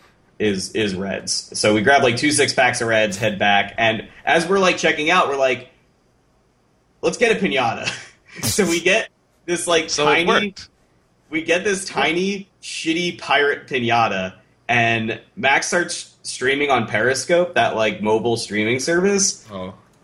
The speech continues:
Speaker 3: Mm.
Speaker 1: And we're all taking shots. Like, we have this little, like, broom handle to hit this thing with. We don't even hang it from anything. We just stand it up on the floor. And everybody's kinda, like, goofing off and, like, you know,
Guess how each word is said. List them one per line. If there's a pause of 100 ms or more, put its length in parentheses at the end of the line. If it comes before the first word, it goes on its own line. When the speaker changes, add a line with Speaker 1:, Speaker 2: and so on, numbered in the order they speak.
(100)
Speaker 3:
Mm.
Speaker 1:
And
we're
all
taking
shots.
Like,
we
have
this
little,
like,
broom
handle
to
hit
this
thing
with.
We
don't
even
hang
it
from
anything.
We
just
stand
it
up
on
the
floor. (240)
And
everybody's
kinda,
like,
goofing
off
and,
like,
you
know,